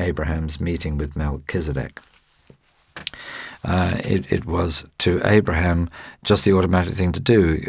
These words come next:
that, you, you know, if you really know God, uh, as he is, you don't argue about the tithe. You say, "Well, of course,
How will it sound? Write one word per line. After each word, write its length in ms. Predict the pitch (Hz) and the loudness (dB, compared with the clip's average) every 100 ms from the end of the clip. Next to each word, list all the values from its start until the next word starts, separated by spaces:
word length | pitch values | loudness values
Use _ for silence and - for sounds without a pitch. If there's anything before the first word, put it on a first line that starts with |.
| - | -8
that, 400 | 120 101 87 - - - - - | -6 -2 -2 -4 -14 -14 -14 -14
you, 180 | - 95 | -4 -2
you 180 | - 90 | 2 2
know, 140 | 87 | 2
if 140 | 87 - | 0 0
you 100 | 82 | 0
really 340 | 87 101 87 | 4 4 4
know 280 | 85 90 82 | 4 4 4
God, 520 | 82 92 76 80 95 - - - - _ | 2 2 4 2 0 -6 -20 -20 -20 _
uh, 420 | 90 90 85 87 - | 0 2 2 0 2
as 220 | 101 - | 0 2
he 220 | 87 95 | 4 6
is, 340 | 87 80 90 - | 6 2 0 0
you 140 | 98 | 2
don't 200 | 98 90 | 4 4
argue 360 | 87 95 78 80 | 6 4 2 0
about 300 | 82 87 - | 2 -2 -2
the 100 | - | 0
tithe. 480 | 95 95 71 76 | 4 4 4 0
You 100 | - | 0
say, 240 | 76 90 87 | 0 0 2
"Well, 380 | 82 87 82 - | 2 2 0 -4
of 160 | 95 | -8
course, 540 | - 110 104 98 - | -2 2 2 0 -6